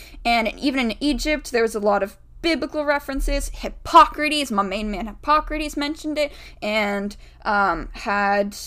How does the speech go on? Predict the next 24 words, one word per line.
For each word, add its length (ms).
he 200
noted 500
ergot's 480
use 320
to 100
stop 440
postpartum 460
menop-, 220
um, 360
sorry, 520
postpartum 460
hemorrhages. 720
Um, 300
ergot 320
alkaloids 760
are 120
still 280
used 200
for 80
that, 160
as 100
I 100
mentioned, 500
and, 720